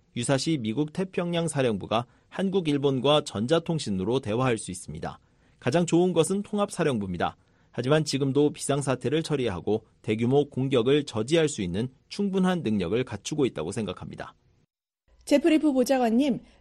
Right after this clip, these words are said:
Speaker 2: 이스라엘이 날아오는 드론과 미사일의 대부분을 격추했으니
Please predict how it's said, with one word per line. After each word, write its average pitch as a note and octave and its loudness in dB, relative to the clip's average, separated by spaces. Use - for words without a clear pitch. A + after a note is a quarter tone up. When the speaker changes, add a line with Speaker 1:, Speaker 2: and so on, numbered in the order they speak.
Speaker 2:
이스라엘이 B3+ 4
날아오는 B3+ 2
드론과 A#3 2
미사일의 A#3 2
대부분을 A3+ 2
격추했으니 A#3 -2